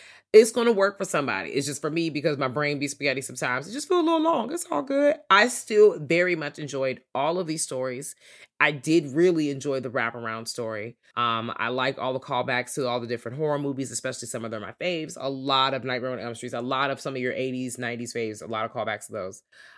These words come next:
And once again, I liked how we are not scared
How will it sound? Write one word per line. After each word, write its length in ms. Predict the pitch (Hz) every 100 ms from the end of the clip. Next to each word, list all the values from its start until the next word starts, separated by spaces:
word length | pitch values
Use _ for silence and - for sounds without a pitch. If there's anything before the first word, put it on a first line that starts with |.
| _ -
And 100 | 170
once 220 | 175 190
again, 260 | 160 165 147
I 240 | 139 151 151
liked 460 | 147 147 147 - -
how 720 | 143 135 127 123 127 131 -
we 400 | 139 151 147 147
are 260 | 127 131
not 320 | 131 135 135 -
scared 680 | - 135 135 131 131 127